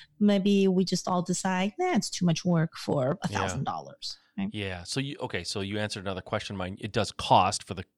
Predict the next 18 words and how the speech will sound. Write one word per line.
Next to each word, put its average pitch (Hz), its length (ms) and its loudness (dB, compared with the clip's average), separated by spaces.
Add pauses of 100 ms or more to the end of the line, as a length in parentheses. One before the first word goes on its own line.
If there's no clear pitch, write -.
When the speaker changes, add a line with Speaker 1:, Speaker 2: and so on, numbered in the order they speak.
Speaker 2:
the, 95 300 -8
um, 87 320 -10 (100)
uh, 80 280 -12 (120)
the 98 140 -4
analysis 92 600 -4
to - 120 -10
see 95 240 -8
if 90 120 -10
it 85 140 -12
makes 101 220 -8
sense 135 340 0 (360)
or 110 180 4
what, 113 160 4
what 107 160 -4
the 104 100 -10
savings 98 300 -6
could 95 180 -8
be. 104 260 -4